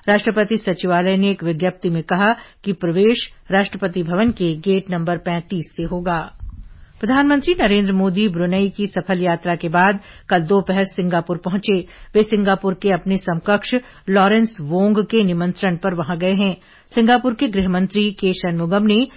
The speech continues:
प्रधानमंत्री की अगवानी की। सिंगापुर पहुंचने पर प्रधानमंत्री का वहां रह रहे भारतीय समुदाय के लोगों ने गर्मजोशी से स्वागत किया। सिंगापुर के प्रधानमंत्री ने श्री मोदी के सम्मान में निजी तौर पर रात्रि भोज का आयोजन किया।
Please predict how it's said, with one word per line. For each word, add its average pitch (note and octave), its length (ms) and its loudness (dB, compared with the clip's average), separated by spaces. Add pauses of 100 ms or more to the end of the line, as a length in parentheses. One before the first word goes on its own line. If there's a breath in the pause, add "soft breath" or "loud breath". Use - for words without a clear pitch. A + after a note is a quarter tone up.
(140 loud breath)
प्रधानमंत्री F#3 580 0
की G3+ 140 -2
अगवानी F3+ 400 0
की। F#3+ 280 -2 (300 loud breath)
सिंगापुर B3 460 2
पहुंचने G3 420 -2
पर G#3 160 2
प्रधानमंत्री F3+ 640 -2
का G3 180 2 (380 loud breath)
वहां G3 280 2
रह F3+ 200 0
रहे F#3 280 0
भारतीय F3 440 -2
समुदाय F3 440 -2
के F3+ 140 -4
लोगों F#3 320 0
ने G3 240 2 (320 loud breath)
गर्मजोशी F#3 600 0
से F#3+ 160 -2
स्वागत F3+ 480 -4
किया। F#3+ 240 0 (340 soft breath)
सिंगापुर A#3 420 2
के A#3+ 140 0
प्रधानमंत्री F3+ 600 -2
ने A#3 180 2 (240 loud breath)
श्री A#3+ 140 0
मोदी A3+ 260 4
के A3 140 0
सम्मान G3 460 0
में G3+ 220 2
निजी F3+ 280 -2
तौर F3+ 240 0
पर F#3+ 300 2 (280 loud breath)
रात्रि G3 400 -2
भोज F3 260 -4
का F3+ 160 -4
आयोजन F3+ 380 0
किया। G3+ 280 2